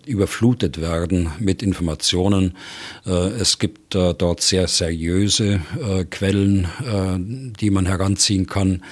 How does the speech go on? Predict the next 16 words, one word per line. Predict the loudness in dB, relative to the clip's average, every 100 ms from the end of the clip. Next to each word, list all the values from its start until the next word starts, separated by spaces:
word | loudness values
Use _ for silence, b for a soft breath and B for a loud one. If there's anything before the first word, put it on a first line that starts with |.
| -16
<clears throat> | -16 -8 0
in | 4 6 4 0 -2
der, | 2 2 2
in | 0 0
denen | 4 4
die | 4
Sie | 2 4 2 0 -2
sowas | 0 2 2 2
gar | 0
nicht | -2 -2
lesen. | 2 2 4 4 2 B B B B B
Äh, | -4 -2 -2
es | -2 0
gibt | -2 0
dann | 0 2
weniger, | 4 4 4 2